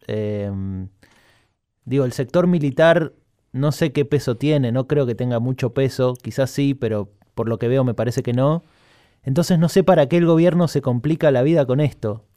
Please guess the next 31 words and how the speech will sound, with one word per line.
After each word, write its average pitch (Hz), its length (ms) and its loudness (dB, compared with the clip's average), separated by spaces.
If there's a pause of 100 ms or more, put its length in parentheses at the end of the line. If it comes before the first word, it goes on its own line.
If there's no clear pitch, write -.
¿no? 151 280 0
Porque 120 220 -2
de 123 140 2
repente 151 600 2
la 127 260 -4
plaza 151 300 2
se 131 100 -4
le 113 100 -2
llena 139 260 -2
con 120 180 -2
medio 143 300 2
millón 127 260 -2
de 135 80 0
personas. 147 640 0 (760)
Me 123 120 -6
parece 143 220 0
una 135 160 2
tontería 120 1000 0
política 165 800 0 (800)
grave 147 760 2 (320)
y 107 840 -4 (640)
me 110 140 -8
alegro 120 340 -2
mucho 131 320 0
de 123 120 2
que 113 120 -4
rápidamente 127 920 0
hayan 117 260 -4
tenido 110 280 -4
que 107 80 -4
recular. 113 520 -4